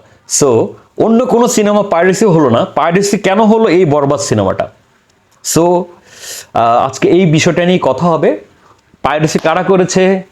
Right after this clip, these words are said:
কে করেছে, কেন করেছে, এটা আমরা জানি। আমরা আসলে নাম বলতে চাই না।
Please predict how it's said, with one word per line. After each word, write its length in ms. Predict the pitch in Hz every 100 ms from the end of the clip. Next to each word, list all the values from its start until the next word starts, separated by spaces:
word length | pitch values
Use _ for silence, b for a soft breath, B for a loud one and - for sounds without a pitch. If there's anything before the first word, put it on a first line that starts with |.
| _
কে 160 | 147 160
করেছে, 480 | 170 165 165 180 170
কেন 280 | 156 156
করেছে, 540 | 170 185 175 - 196 202 -
এটা 240 | - 120
আমরা 180 | 139 156
জানি। 420 | 135 143 165 220 202 -
আমরা 340 | - 113 127
আসলে 480 | 120 110 135 135 - -
নাম 220 | 113 131 156
বলতে 200 | 165 160
চাই 180 | 147
না। 180 | 147 226